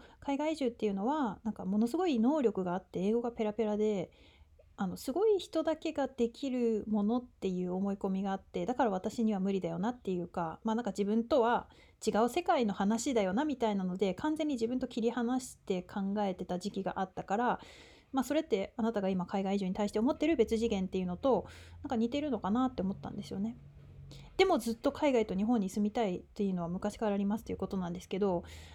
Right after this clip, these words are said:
あの、私もそうだったんですよ。別次元、あー、私とはこう別世界のことだよなって、私はだってそんな能力ないし、スキルもないし、当てもないし、外人の彼がいるわけでもないし、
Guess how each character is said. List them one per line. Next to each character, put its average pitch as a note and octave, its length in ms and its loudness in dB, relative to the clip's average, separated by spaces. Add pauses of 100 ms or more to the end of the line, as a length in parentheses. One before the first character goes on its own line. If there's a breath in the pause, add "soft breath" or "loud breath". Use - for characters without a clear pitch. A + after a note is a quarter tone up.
(540 loud breath)
あ G#3 120 4
の、 G3 100 0
私 F#4 300 6
も E4+ 100 6
そ F4 160 12
う D#4+ 40 12
だ C4 80 8
っ - 100 -8
た G#3 80 4
ん G3 80 0
で G3 80 0
す - 100 -4
よ。 F3+ 120 0
別 C#4 340 2
次 E4+ 100 2
元、 C#4 300 2
あ A3+ 160 4
ー、 - 20 2
私 A#3+ 460 -2
と E4 100 2
は B3+ 360 4
こ A3 100 2
う - 20 0
別 G3+ 220 -2
世 D4+ 160 -2
界 F#4+ 200 2
の B3+ 120 0
こ A3 100 0
と B3+ 100 0
だ C#4 120 2
よ G#3+ 100 0
な A#3+ 200 2
っ B3 40 -8
て、 G3+ 80 -2
私 F#3+ 220 -2
は C4 60 0
だ D4+ 80 2
っ D#4 40 0
て C4+ 80 -6
そ B3 100 -4
ん A3+ 60 0
な A#3+ 80 2
能 B3 180 2
力 G#3+ 220 0
な F#3+ 160 -2
い F#3 60 -4
し、 F3+ 100 -6
ス - 80 -16
キ G#3 120 0
ル G3 60 -2
も F3+ 120 -2
な F3+ 120 -4
い F3+ 60 -4
し、 F#3 80 -6
当 F3 80 -2
て F#3 100 -4
も G3+ 120 0
な A#3 120 0
い G3+ 80 -2
し、 F3+ 520 -4
外 F#3 180 0
人 F#3 140 -2
の F#3 80 -4
彼 F#3+ 180 -2
が F3 80 -2
い F3+ 60 -2
る G3 80 0
わ C4+ 60 0
け D#4 80 0
で D4 40 -2
も B3+ 100 0
な A3+ 120 0
い G#3 80 0
し、 G3 320 -2